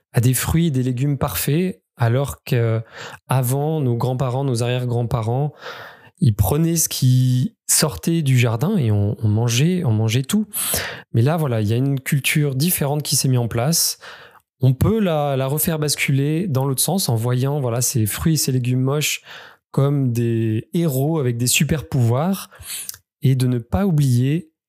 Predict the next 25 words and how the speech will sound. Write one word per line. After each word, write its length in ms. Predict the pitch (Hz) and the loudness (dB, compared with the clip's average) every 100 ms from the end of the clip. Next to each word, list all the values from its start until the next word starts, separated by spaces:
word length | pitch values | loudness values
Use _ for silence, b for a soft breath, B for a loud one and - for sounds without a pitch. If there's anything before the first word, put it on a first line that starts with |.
| - | -8
que 100 | - | 0
l'habit 600 | 113 135 139 139 160 226 - | 2 2 0 2 2 2 0
ne 100 | 110 | -2
fait 200 | - 120 | 0 -4
pas 180 | - | -2
le 60 | 165 | 0
moine, 440 | 135 113 135 180 175 B B B | 2 2 0 -2 -4 B B B
surtout 420 | - - 185 160 | -4 0 0 0
quand 180 | 196 139 | -2 2
on 100 | 120 | 0
parle 440 | 110 123 135 143 - | 0 -2 -2 -4 -2
de 160 | 123 113 | -2 0
fruits 520 | 104 - 160 160 - - | -2 0 2 2 0 0
et 120 | 120 | 0
de 140 | 113 | 2
légumes. 500 | 139 147 123 120 120 117 B B B B B B - | 0 0 0 0 -2 -4 B B B B B B -2
Voilà, 260 | 135 156 | 0 2
mais 100 | 143 | 0
écoutez, 240 | 139 175 196 | -2 0 0
je 140 | 170 | 2
vous 120 | 139 | 2
remercie 640 | 131 170 180 175 - 180 180 | 2 0 0 0 0 2 0
pour 160 | 165 | 2
votre 240 | 127 135 - | 0 0 -2
écoute. 560 | 139 - 170 175 - | -2 0 0 0 -4